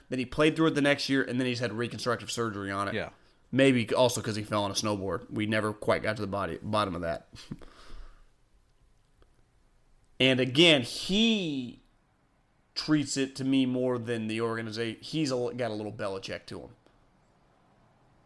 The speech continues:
Speaker 1: And it's not necessarily for competitive reasons. I think he gets uncomfortable t-, just talking about himself in general.
Speaker 2: All right, I saw one the other day. I want your opinion if this is an appropriate
Speaker 1: I, I'm,
Speaker 2: thing to
Speaker 1: I,
Speaker 2: say.
Speaker 1: I'm,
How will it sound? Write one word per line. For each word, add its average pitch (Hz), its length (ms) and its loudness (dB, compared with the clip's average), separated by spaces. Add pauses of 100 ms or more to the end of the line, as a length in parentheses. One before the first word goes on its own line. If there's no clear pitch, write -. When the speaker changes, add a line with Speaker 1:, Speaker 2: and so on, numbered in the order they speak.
(140)
Speaker 1:
And 131 140 -2
it's 139 320 -4
not 135 260 2
necessarily 123 400 0
for 117 140 -10
competitive 127 540 0
reasons. 104 440 -6
I 104 240 -4
think 110 180 -10
he 127 240 -8
gets 117 240 -4
uncomfortable 101 920 -10 (800)
t-, 156 180 -4
just 139 160 -6
talking 139 240 2
about 127 100 2
himself 113 340 -2
in 82 120 -14
general. 78 400 -12 (960)
Speaker 2:
All 139 80 10
right, 135 100 8
I 156 100 10
saw 190 220 4
one 151 160 4
the 131 100 4
other 120 100 2
day. 117 80 4
I 113 40 4
want 110 220 -2
your 113 80 -4
opinion 107 260 -4
if 98 80 -8
this 107 180 -6
is 95 120 -10
an 101 80 -10
appropriate 139 280 2
Speaker 1:
I, 160 60 6
I'm, 175 80 6
Speaker 2:
thing - 80 -6
to 170 60 -2
Speaker 1:
I, 170 120 6
Speaker 2:
say. 180 60 0
Speaker 1:
I'm, 165 260 4